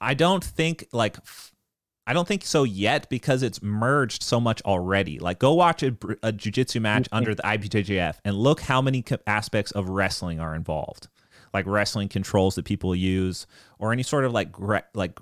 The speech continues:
Speaker 1: grappling hold that originated from a wrestling move, like power halves and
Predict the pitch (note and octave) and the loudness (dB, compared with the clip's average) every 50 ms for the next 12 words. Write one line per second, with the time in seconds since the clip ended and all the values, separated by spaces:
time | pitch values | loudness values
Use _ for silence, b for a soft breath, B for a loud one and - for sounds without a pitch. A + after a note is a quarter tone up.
0 | - - - - G#2 G#2 A2 - - A2 G#2 G2+ F#2+ - A2+ G#2+ G#2 G#2 - F#2+ | -20 -8 -4 0 0 0 0 0 -2 -2 -2 -2 0 2 2 4 2 2 0 -2
1 | G2 G2 F#2+ F#2 G2+ G#2 - G2+ G2+ F#2+ F#2 F2 - - F#2 F#2 E2+ E2 D#2 D#2 | -2 -2 0 -2 -2 -2 -2 -2 -2 -2 -2 -2 -4 -4 -4 -2 -2 -2 -2 -2
2 | D#2 - - D#2 D#2 D2+ D#2 C#2+ C#2 - D#2 D2+ - - - F#2 F2 E2+ E2 D2+ | -4 -4 -4 -4 -4 -4 -4 -6 -6 -6 -8 -10 -6 -4 -2 0 0 0 -2 -2
3 | - D#2+ D#2 D#2+ D#2 D#2+ - - - F2+ E2 D#2+ F2 | -4 -4 -4 -4 -6 -8 -8 -8 -8 -6 -6 -8 -8